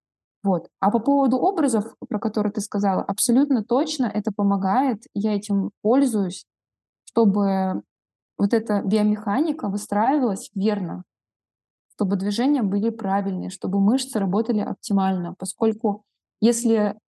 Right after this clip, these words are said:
кости человека находятся в неоптимальном этом положении,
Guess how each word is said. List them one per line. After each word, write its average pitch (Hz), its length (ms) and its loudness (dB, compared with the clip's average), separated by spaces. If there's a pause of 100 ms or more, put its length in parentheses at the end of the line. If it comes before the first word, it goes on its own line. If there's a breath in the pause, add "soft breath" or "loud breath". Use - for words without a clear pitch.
(200)
кости 240 640 -2
человека 202 580 -2
находятся 196 640 -4
в 190 60 -4
неоптимальном 220 760 2
этом 208 240 0
положении, 208 680 0